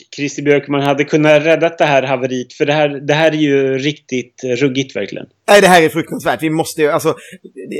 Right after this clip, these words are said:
Speaker 2: ni som lyssnar, ni undrar kanske varför vi inte ringer upp Björkman. Vi sparar honom lite, kan vi säga. Eh, vi har ju också gjort en podd om nittonhundranittiotvå där han inte heller var med. Men vi, vi, vi sparar Christer Björkman till ett, eh, senare program. Så ska han, men då ska han nog få chansen att få stå till svars för det mesta,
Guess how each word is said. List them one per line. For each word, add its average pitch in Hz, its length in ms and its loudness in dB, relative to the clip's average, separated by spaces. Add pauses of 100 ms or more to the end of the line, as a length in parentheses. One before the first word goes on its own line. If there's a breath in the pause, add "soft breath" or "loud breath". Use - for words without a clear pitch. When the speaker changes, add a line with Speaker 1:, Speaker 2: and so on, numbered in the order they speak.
Speaker 2:
ni 185 120 -2
som 190 100 -2
lyssnar, 185 320 0
ni 185 140 2
undrar 170 160 2
kanske 165 220 -6
varför 170 160 -6
vi 165 60 -2
inte 156 120 -2
ringer 160 200 0
upp 208 120 -2
Björkman. 151 400 0
Vi 208 80 -4
sparar 214 400 4
honom 175 200 0
lite, 139 200 -4
kan 131 100 -4
vi 127 60 -12
säga. 107 320 -6 (340 soft breath)
Eh, 151 300 2
vi 160 100 -2
har 180 140 0
ju 175 60 4
också 190 180 -4
gjort 185 140 -4
en 160 120 -4
podd 151 200 0
om 151 80 -4
nittonhundranittiotvå 147 640 -4
där 160 120 2
han 156 120 -4
inte 175 140 -12
heller 170 180 0
var 202 80 -6
med. 139 220 -6
Men 151 140 -6
vi, 220 180 -2
vi, 220 240 -8
vi 226 80 -10
sparar 202 380 0
Christer 180 240 -8
Björkman 147 400 -4 (380 loud breath)
till 135 280 -4
ett, - 300 -10 (180)
eh, 139 80 -8
senare 151 480 0
program. 139 520 -4
Så 139 260 -10
ska - 140 -10
han, 139 220 -8
men 156 80 -4
då 185 100 -2
ska 185 140 -4
han 160 100 -2
nog 156 140 -6
få - 60 -20
chansen 139 320 -8
att 139 320 -14
få 151 120 -12
stå 131 420 -10 (180 soft breath)
till 160 120 -2
svars 147 260 0
för 160 80 -2
det 160 60 0
mesta, 160 380 0